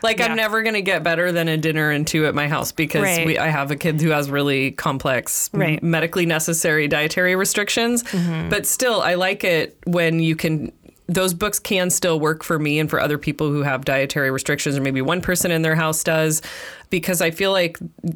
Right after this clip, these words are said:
Speaker 1: often there's overlap in the recipe where you can go through all the steps and then it gets to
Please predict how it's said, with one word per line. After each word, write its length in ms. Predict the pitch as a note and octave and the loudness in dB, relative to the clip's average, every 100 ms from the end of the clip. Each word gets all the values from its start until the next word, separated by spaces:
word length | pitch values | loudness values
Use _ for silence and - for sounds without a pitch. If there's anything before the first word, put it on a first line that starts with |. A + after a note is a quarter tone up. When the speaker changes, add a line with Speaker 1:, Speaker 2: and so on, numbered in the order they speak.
| - - | -8 -4
Speaker 1:
often 440 | F3+ F#3+ - F3+ | -2 -2 -2 0
there's 220 | E3 D3 - | 0 -2 0
overlap 600 | E3 D#3+ E3 D#3 C3 C3+ | 0 2 2 2 0 0
in 80 | D3 | -2
the 100 | B2+ | 0
recipe 460 | C3 C#3 D3+ E3 D#3 | 2 2 0 0 2
where 120 | D3+ | 2
you 140 | C#3+ | 0
can 180 | C#3 D#3 | 0 0
go 140 | D3 | 0
through 180 | C#3+ D3+ | 0 0
all 140 | A2 C#3 | 0 0
the 100 | C#3+ | 0
steps 380 | - C#3 C#3 | 0 0 0
and 140 | D3+ C#3 | -2 0
then 100 | C3 | -2
it 80 | C3+ | 0
gets 240 | C#3 - | 0 0
to 320 | - D3+ C#3 | 0 0 0